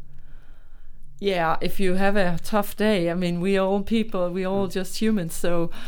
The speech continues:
Speaker 1: so, uh, sometimes our children are sick or families are not on the top, so, so of course you, you, you can pretend a
Speaker 2: Mm.
Speaker 1: lot,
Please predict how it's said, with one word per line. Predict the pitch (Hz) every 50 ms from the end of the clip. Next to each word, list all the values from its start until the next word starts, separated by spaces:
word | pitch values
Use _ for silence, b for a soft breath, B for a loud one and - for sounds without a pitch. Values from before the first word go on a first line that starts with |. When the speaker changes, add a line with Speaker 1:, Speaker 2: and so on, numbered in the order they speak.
| B B B
Speaker 1:
so, | - - - 196 185 180 175 170 170 175
uh, | 175 170 170 165 165 165
sometimes | - - 190 202 - - 196 180 165 160 165 165
our | 180 170 165 160 165
children | - - 185 180 180 185 175 165 165 -
are | 175 165
sick | - - 214 214 202 - -
or | 165 170 180 175 165
families | 165 - 180 180 180 180 185 180 180 175 170 170 175 - -
are | 165 170 170 165 165 165 165 160 B B B B B B B
not | - - 165 - -
on | 175 170 170
the | 165
top, | - - 196 180 180 - -
so, | - 202 185 175 165 - -
so | - - 202 180
of | 175 170 - -
course | - 202 196 180 165 - - 185
you, | 180 175
you, | 165 160 175 180 180 175 165 165 - -
you | 170 175
can | 175 - 175 170
pretend | - - 160 - - 196 185 147 - - - -
a | - -
Speaker 2:
Mm. | 160 160 160
Speaker 1:
lot, | 160 160 - - - - -